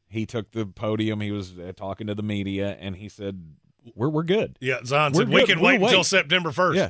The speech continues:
Speaker 2: Robert Saleh said the verbatim same thing
Speaker 1: Yeah.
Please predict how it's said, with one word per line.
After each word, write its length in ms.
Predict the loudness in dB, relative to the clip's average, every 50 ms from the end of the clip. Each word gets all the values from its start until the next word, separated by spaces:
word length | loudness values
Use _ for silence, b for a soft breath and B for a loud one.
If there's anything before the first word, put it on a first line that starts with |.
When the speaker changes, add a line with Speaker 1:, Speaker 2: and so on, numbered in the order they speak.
| -4 _ _
Speaker 2:
Robert 400 | 0 2 2 2 2 -2 -6 -2
Saleh 340 | 2 2 2 4 2 0 -2
said 220 | -2 -2 -2 -2
the 80 | -4 -6
verbatim 640 | -2 0 -2 -2 0 2 2 2 2 2 -2 -4 -4
same 240 | -2 -2 -2 -2 -2
thing 260 | -4 -4 -4 -4 -4
Speaker 1:
Yeah. 120 | -6 -8